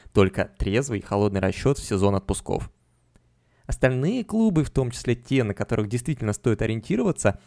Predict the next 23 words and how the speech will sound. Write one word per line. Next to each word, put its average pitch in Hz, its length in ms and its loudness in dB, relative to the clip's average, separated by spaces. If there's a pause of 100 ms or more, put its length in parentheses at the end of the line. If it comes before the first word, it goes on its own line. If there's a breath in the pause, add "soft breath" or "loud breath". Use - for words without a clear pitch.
(140 loud breath)
видя 107 240 2
их 95 100 2
посещаемость, 98 720 0
«Зенит» 110 320 -4
и - 20 -2
«Краснодар», 123 600 -2 (340 loud breath)
почему-то 180 480 -2
такую 131 300 4
стратегию 117 480 2
не 107 80 0
оценили. 107 580 -2 (1040 soft breath)
Купить - 380 2
абонементы 113 600 0
на 104 120 -2
матчи 104 300 -2
этих 110 180 -4
клубов 202 340 0
можно 139 240 -4
было 110 180 0
сразу 110 440 2
после 101 320 0
окончания 98 500 -2
сезона, 117 540 2